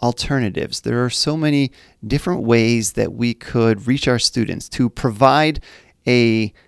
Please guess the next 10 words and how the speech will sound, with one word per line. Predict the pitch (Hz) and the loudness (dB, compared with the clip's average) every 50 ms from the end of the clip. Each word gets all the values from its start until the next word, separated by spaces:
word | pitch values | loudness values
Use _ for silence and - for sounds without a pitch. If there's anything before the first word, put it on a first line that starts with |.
| _ - | _ -12
a | - 117 117 | -6 -4 -2
learning | 113 113 117 123 143 175 220 214 165 123 110 | 0 2 4 4 4 4 4 2 2 2 0
experience | 107 - - - - - 107 104 101 104 101 101 - - - | 0 -4 -6 -6 -4 -2 -2 -2 -2 -2 -4 -6 -8 -10 -8
at | - 107 104 | -6 -6 -4
the | - 113 - | -4 -4 -2
end | 113 107 101 | -2 -2 -2
of | 104 95 | -2 -2
the | - 104 | -2 -2
semester, | - - 110 104 104 101 - - 117 113 110 | -2 -2 -4 -4 -4 -4 -4 -2 -2 -2 -2
to | - - - - 127 127 123 120 | -2 -4 -4 0 0 2 2 0